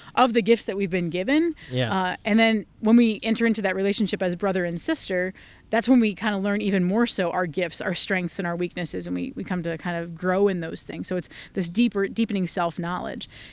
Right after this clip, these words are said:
Speaker 1: And also in that knowledge, uh, that, that level of being brother and sister, we learn, um, to kind of control ourselves. We learn not to throw hissy fits, <laughs> right? That's a,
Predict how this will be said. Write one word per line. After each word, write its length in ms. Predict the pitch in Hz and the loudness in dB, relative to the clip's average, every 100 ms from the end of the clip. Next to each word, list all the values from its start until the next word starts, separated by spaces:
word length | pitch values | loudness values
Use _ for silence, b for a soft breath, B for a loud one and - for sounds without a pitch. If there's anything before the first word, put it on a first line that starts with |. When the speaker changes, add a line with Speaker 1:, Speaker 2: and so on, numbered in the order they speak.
| B | B
Speaker 1:
And 80 | 214 | 0
also 220 | 349 494 | 2 2
in 80 | 339 | 4
that 100 | 214 | 2
knowledge, 480 | 202 196 196 185 180 - - | 0 0 0 -2 -4 -12 -6
uh, 200 | 190 190 | -4 0
that, 200 | 196 180 - - | 0 0 0 0
that 100 | 196 | 2
level 240 | 214 202 | 0 0
of 80 | 196 | 0
being 220 | 185 190 | 2 2
brother 220 | 185 185 | 2 0
and 120 | 180 175 | -2 -2
sister, 300 | 262 - 196 | -2 0 0
we 160 | 196 | 0
learn, 460 | 196 214 226 220 - | 0 2 2 0 -2
um, 300 | 175 165 175 185 - - | -8 -8 -10 -14 -18 -14
to 100 | - | -4
kind 200 | 269 247 | 0 0
of 160 | 196 | -2
control 380 | - 190 - 185 | -4 -4 -2 2
ourselves. 540 | 240 247 269 277 294 - B - | 2 4 2 0 0 -6 B 0
We 120 | 233 | 2
learn 120 | 214 | 2
not 140 | 190 | 0
to 80 | 214 | -2
throw 180 | - 190 | -2 0
hissy 260 | 190 202 180 | -2 -2 -4
fits, 300 | 202 - 202 | -4 -4 0
<laughs> 0 | |
right? 100 | - | 6
That's 260 | 240 214 | 6 6
a, 100 | 220 | 0